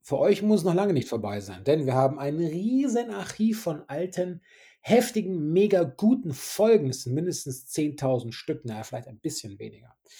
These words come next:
Ähm, wenn ihr Kontakt mit uns aufnehmen wollt, dann könnt ihr das problemlos machen. pilotpickups at gmail dot com, unsere gute alte E-Mail-Adresse, über die wir schon Dutzende von Fanbriefen bekommen haben, können wir gar nicht mehr zählen.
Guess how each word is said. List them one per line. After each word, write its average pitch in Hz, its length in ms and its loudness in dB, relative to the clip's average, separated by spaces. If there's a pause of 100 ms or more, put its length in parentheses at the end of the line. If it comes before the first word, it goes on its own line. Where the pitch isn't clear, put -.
(400)
Ähm, 143 460 0
wenn 143 180 0
ihr 139 120 2
Kontakt - 580 -6
mit 190 280 -4
uns 131 360 -6
aufnehmen 113 840 -6 (100)
wollt, 107 680 -8
dann 110 180 -12
könnt 165 260 -8
ihr 160 60 -2
das 135 200 -6
problemlos 135 880 -2
machen. 143 500 -8
pilotpickups 143 720 -8
at 123 120 -10
gmail 165 280 -4
dot 127 180 -2
com, 208 420 -10
unsere 123 280 -6
gute 214 280 -6
alte 131 200 -6
E-Mail-Adresse, 180 520 -4
über 147 100 -2
die 135 160 -2
wir 139 80 0
schon 151 260 -4
Dutzende 208 420 -2
von 135 240 -6
Fanbriefen 143 760 -2
bekommen 104 380 -12
haben, 135 200 -10
können 135 160 -4
wir 127 80 -2
gar 131 80 -4
nicht 131 80 -2
mehr 117 160 -8
zählen. 127 460 -6